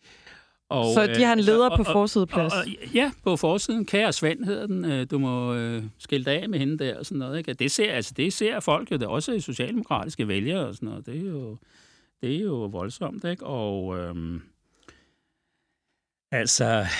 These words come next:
Speaker 1: Svend, han er fuldstændig, øhm, ha-, hvis han, hvis han, øh, fyrer hende, så får han hende imod sig, ikke? I, øh, gruppen og alle steder, ikke? Og hvis han, øh, ikke gør, så er det også noget skidt, ikke?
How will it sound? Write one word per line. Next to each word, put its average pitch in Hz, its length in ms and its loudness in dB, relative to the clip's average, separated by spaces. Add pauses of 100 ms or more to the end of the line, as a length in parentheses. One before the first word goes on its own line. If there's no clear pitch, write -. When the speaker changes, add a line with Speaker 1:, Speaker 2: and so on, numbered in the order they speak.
(220)
Speaker 1:
Svend, - 380 0
han 139 160 4
er 143 100 4
fuldstændig, 135 760 0
øhm, 95 420 4 (1200)
ha-, - 120 -8 (640)
hvis 165 200 -2
han, 135 220 4
hvis 143 200 -2
han, 117 240 4
øh, 110 160 2
fyrer 202 320 2
hende, 139 180 4
så 170 160 -2
får 180 160 2
han 120 140 2
hende 107 160 2
imod 104 240 2
sig, 190 200 0 (160)
ikke? 147 260 -2
I, 107 260 -2
øh, 95 380 -4
gruppen 196 460 -2
og 104 300 -6
alle 143 160 -2
steder, 139 380 -2
ikke? 202 140 -6 (400)
Og 110 100 -4
hvis 107 160 -4
han, 104 220 0
øh, 95 260 -4
ikke 147 280 -6
gør, 147 260 0
så - 200 -6
er 170 100 -2
det 123 100 -4
også 85 220 -6
noget 104 200 -6
skidt, 110 280 -8
ikke? 175 180 -6